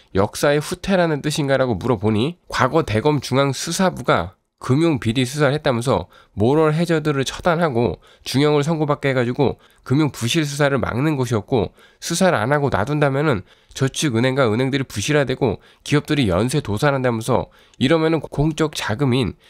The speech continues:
국민들의 세금으로 틀어 막아야 하는 일이 생기고 근로자들은 직장에서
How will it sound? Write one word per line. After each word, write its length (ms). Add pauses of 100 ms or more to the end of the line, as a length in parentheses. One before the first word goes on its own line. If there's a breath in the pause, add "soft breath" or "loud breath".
(160 soft breath)
국민들의 460
세금으로 440
틀어 260
막아야 460
하는 200
일이 140
생기고 500 (340 soft breath)
근로자들은 540
직장에서 640